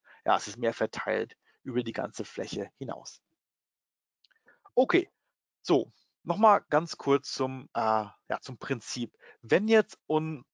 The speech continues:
unsere orangene Linie zum Beispiel, ja, über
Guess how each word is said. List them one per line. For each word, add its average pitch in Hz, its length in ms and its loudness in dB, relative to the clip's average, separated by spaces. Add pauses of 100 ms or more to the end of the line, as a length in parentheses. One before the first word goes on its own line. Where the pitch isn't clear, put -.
(1200)
unsere 151 440 -2
orangene 165 640 0
Linie 139 260 0
zum 117 200 -8
Beispiel, - 520 -6 (180)
ja, 175 240 2 (920)
über 196 640 4